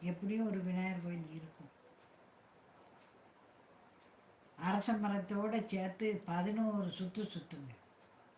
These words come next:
தினமும். "எனக்கு நிம்மதியை கொடு, அமைதியை கொடு." நான் வந்து செலவில்லாத பிரார்த்தனைகள் தான் சொல்லுவேன்.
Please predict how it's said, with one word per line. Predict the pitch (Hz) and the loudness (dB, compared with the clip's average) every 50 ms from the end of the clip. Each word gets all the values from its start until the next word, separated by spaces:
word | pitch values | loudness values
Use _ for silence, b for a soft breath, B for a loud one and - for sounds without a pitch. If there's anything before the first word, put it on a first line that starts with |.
| - - - - - - - - - - - - - - | -20 -20 -20 -20 -20 -20 -20 -20 -20 -20 -20 -20 -6 -2
தினமும். | 175 175 180 180 185 180 165 147 131 - - - - - - - - - - - - - - - - - - - - - - - - - - - - - - - - - - - - - - - - - - - - - - - - - - - - - | 0 2 4 4 4 2 2 0 -4 -12 -16 -20 -20 -20 -20 -20 -20 -20 -20 -20 -20 -20 -20 -20 -20 -20 -20 -20 -20 -20 -20 -20 -20 -20 -20 -20 -20 -20 -20 -20 -20 -20 -20 -20 -20 -20 -20 -20 -20 -20 -20 -20 -20 -20 -20 -20 -20 -20 -20 -20 -16 -6
"எனக்கு | - 180 180 190 175 170 185 | -2 0 2 2 2 2 2
நிம்மதியை | 175 185 190 196 208 220 214 196 202 190 180 170 - | 2 4 4 4 4 4 4 2 2 2 2 0 -2
கொடு, | 170 160 165 170 170 175 170 160 147 135 123 - - - - - - - - - - | -2 -2 -2 0 0 0 -2 -2 -4 -6 -10 -14 -16 -18 -20 -20 -20 -20 -20 -14 -8
அமைதியை | 147 165 180 196 202 190 185 190 175 160 | -4 -2 0 2 2 2 2 0 0 0
கொடு." | - - 156 - 165 160 160 156 147 135 127 - - - - - - - - - - - - - - - - - - - - - - - - | -2 -6 -8 -6 -6 -6 -6 -6 -8 -12 -14 -14 -18 -20 -20 -20 -20 -20 -20 -20 -20 -20 -20 -20 -20 -20 -20 -20 -20 -20 -20 -20 -12 -4 0
நான் | 185 190 196 202 | 2 4 4 4
வந்து | 208 214 220 233 226 220 - | 2 2 2 0 0 2 2
செலவில்லாத | 202 196 202 214 233 233 233 226 214 214 214 214 208 220 220 220 240 | 4 4 6 6 4 4 4 2 0 0 0 2 2 2 2 2 2
பிரார்த்தனைகள் | - - 214 196 180 180 180 180 185 180 175 180 180 175 170 165 | 2 2 2 4 4 4 4 2 -2 -2 0 0 0 0 0 -2
தான் | 165 180 185 180 | -2 -2 -2 -2
சொல்லுவேன். | - 180 165 151 147 147 143 135 131 | -4 -4 -6 -6 -8 -10 -12 -14 -14